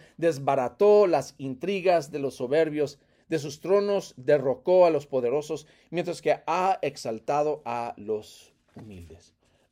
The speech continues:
<clears throat> Dios no solo es fiel, sino también es soberano. A veces, hermanos, que, pensamos que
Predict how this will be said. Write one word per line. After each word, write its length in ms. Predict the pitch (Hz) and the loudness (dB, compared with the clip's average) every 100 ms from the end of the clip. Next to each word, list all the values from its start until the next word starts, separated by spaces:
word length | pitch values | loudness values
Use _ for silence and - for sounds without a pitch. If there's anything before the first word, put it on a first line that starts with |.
| _ | _
<clears throat> 460 | - 185 143 - _ _ | 2 2 0 -4 _ _
Dios 300 | 135 151 151 | -8 -8 -8
no 100 | 131 | -10
solo 280 | - 131 127 | -6 -4 -4
es 120 | 110 | -6
fiel, 200 | - 127 | -6 -8
sino 260 | - 131 110 | -8 -12 -14
también 440 | - 107 113 107 87 _ _ _ _ _ _ _ | -12 -12 -10 -14 -16 _ _ _ _ _ _ _
es 120 | 180 | -10
soberano. 580 | - 233 123 104 101 87 _ _ _ _ _ _ _ _ _ _ _ - - - | -6 -4 -4 -6 -12 -18 _ _ _ _ _ _ _ _ _ _ _ -20 -12 0
A 100 | 160 | 2
veces, 220 | 185 202 | 2 0
hermanos, 280 | 185 185 - | 0 -2 -4
que, 80 | |
pensamos 680 | - 139 - 165 165 180 175 | -4 -4 -2 -2 0 -2 -2
que 280 | 180 160 | -2 -2